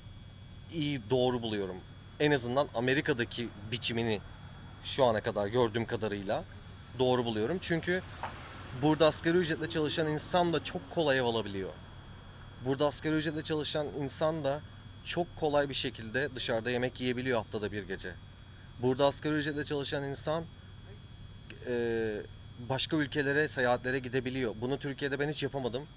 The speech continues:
Ailem de yapamadı. Ve şu an orada olsaydım yapabileceğimi de sanmıyorum. İstediğim kadar üniversite bitireyim, yapılabileceğini sanmıyorum. Herkese göre değil. Bambaşka faktörler dönüyor orada. İşte bu birden zengin olan insanların altında. Ben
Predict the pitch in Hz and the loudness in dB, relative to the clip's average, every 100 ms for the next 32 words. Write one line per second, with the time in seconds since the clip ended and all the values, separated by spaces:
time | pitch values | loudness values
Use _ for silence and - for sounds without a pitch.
0 | - - 120 123 127 135 113 101 98 92 | -16 0 6 8 8 6 4 0 -2 -4
1 | 120 156 - - - - - - 107 113 | -6 -8 -12 -18 -18 -16 -16 -14 -6 -2
2 | 123 139 135 135 135 131 - 135 151 131 | 4 4 6 4 4 2 4 4 4 0
3 | 135 131 123 139 139 - 147 143 127 139 | 0 0 2 2 2 4 2 2 0 -2
4 | 120 - 143 131 147 139 127 120 120 120 | 0 0 0 0 0 2 2 2 2 2
5 | 120 117 104 104 113 143 - - - - | 2 -2 -4 -4 -4 -4 -10 -16 -14 -14
6 | - - - 117 123 120 110 117 120 120 | -14 -12 -6 0 2 2 2 0 0 0
7 | 107 98 90 92 117 117 127 113 110 107 | 0 -2 -6 -2 2 2 2 0 0 0
8 | 101 101 - - - - - 113 139 151 | -2 -6 -8 -14 -14 -14 -10 6 6 8
9 | 135 - 143 135 123 131 123 123 113 117 | 4 2 0 0 2 4 6 6 4 0
10 | 104 101 98 104 95 - - - - - | 0 -2 -2 -4 -6 -8 -16 -16 -14 -4
11 | - - 101 104 127 120 113 104 110 104 | -2 -2 -2 -2 2 4 4 4 -2 0
12 | 107 101 - 107 104 104 98 107 131 143 | -2 -2 -2 -2 -2 -2 -4 -4 -2 4
13 | 143 | 4